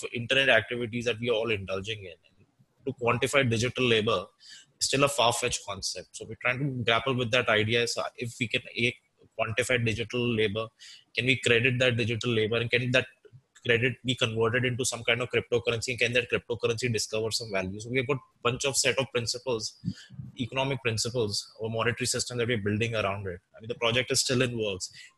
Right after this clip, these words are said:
Probably gonna take at least another six months before we, you know, take it live. So those are kind of, you know, if you look at the basic premise of Internet Dollar, we're talking about how we can change, uh,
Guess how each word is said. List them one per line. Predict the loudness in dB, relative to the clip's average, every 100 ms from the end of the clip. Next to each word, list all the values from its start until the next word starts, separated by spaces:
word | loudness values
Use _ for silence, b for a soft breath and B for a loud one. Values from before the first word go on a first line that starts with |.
| _ -6
Probably | -6
gonna | -6 -4
take | -2 0
at | 0
least | -2
another | -2 -2 -2
six | 0 -4 -6
months | -10
before | -10 -8
we, | -8 -6
you | -6 -8 -14
know, | -20 -20 -6
take | -4 -4
it | -4
live. | -4 -4 -6 -12
So | -18 -18 -18 -20 _ _ _ _ _ _ _ _ _
those | -2 0 2 2
are |
kind | 0 0
of, | -2 -6 -8
you | -6
know, | -4
if | -4 -4
you |
look | -4 -4
at | -2
the | 2
basic | 2 2 2
premise | 2 2 0
of | 0
Internet | -2 0 0
Dollar, | 0 0
we're | 0
talking | 0 -2 -2
about | -4 0
how | 0
we | 0
can | -4 -4
change, | -4 -6 -12 -18
uh, | -20